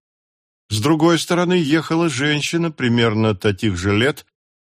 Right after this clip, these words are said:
стройная, худощавая, исключительно миловидная и смуглая, как и ее господин. Под ней живо ступала чалая кобылица. Поджатые губы женщины наводили на мысль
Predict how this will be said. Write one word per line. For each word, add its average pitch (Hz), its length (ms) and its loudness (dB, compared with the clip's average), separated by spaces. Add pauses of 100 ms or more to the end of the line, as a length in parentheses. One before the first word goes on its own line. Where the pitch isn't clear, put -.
(100)
стройная, 160 760 2
худощавая, 151 880 0
исключительно 131 680 -2
миловидная 135 840 2 (360)
и 156 160 -4
смуглая, 127 720 0
как 120 320 -4
и 113 40 2
ее 104 440 2
господин. 71 760 -6 (840)
Под 123 200 -2
ней 135 380 0
живо 117 360 -4
ступала 117 720 0 (360)
чалая 110 520 0
кобылица. 90 840 -4 (580)
Поджатые 120 580 0
губы 117 300 2
женщины 127 500 0
наводили 113 460 2
на 110 140 2
мысль 113 460 0